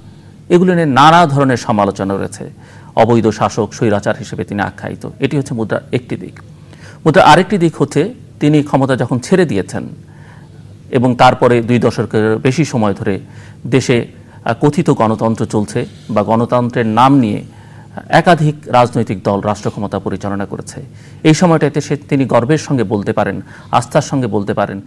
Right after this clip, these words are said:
যে তার সময়ে লুটপাট তুলনামূলক কম হয়েছে, সন্ত্রাস, আহ, কম হয়েছে,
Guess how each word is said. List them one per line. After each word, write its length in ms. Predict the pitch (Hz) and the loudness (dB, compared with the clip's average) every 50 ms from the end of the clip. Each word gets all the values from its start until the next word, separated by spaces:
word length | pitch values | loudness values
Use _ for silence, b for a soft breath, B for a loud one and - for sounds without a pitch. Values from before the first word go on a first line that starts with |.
| B B B | B B B
যে 120 | - 113 - | -4 -4 0
তার 180 | - 131 120 | 0 0 -2
সময়ে 380 | - - - 127 120 113 110 104 | -2 -2 -2 0 2 2 0 0
লুটপাট 460 | 113 123 123 123 - 123 113 - - | 0 -2 -2 0 0 0 0 0 0
তুলনামূলক 480 | - 135 123 120 117 110 107 104 101 104 | -2 0 0 0 0 0 0 -2 -2 -2
কম 200 | - 113 107 107 | -2 -2 -2 -2
হয়েছে, 420 | 104 107 113 104 - - 127 190 - B B B B B B - | -2 -4 -6 -6 -4 -6 -8 -8 -8 B B B B B B -20
সন্ত্রাস, 600 | - - - - 120 110 110 - - 117 104 101 - - - - B B B B B B - | -20 -16 -6 -4 -2 -2 -2 -4 -2 -2 -2 -2 -4 -10 -20 -20 B B B B B B -8
আহ, 160 | - 104 98 - - | -8 -8 -6 -2 0
কম 180 | 113 120 131 | 2 2 2
হয়েছে, 380 | 117 104 131 113 - - 170 | 0 -2 -6 -6 -6 -8 -8